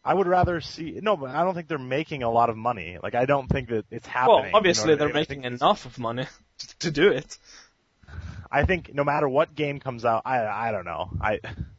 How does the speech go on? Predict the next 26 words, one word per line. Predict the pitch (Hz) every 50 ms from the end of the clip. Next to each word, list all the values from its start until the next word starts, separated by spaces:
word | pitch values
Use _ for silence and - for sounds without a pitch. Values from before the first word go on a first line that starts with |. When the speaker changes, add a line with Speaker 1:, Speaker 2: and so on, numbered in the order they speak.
| _ _
Speaker 1:
<laughs> | _ _ _ - - - 180 160 -
I | - 156
mean, | 170 185 180 170 180 190 202
we | 208 180
see | - - 302 330
it | 349 302 -
though. | - 131 135
Like, | 143 139 143 -
even | 208 226 240 240
a | 226
game | 185 226 226 226 220
like, | 202 190 175 156 - _ _
even, | - 185 196 208 202 180 143 - - - 123
<sighs> | - - - - -
some | - - 220
of | 247 233
these | 214 190 156
games, | - 202 220 220 175 -
like, | 135 143 135 113 -
Wii | 147 147 165 214 226 -
Fit | - - 233 240 -
makes | 131 117 110 107 -
a | 120
lot | 107 107 101 95
of | 95
money. | 95 95 90 92 90 92 113 139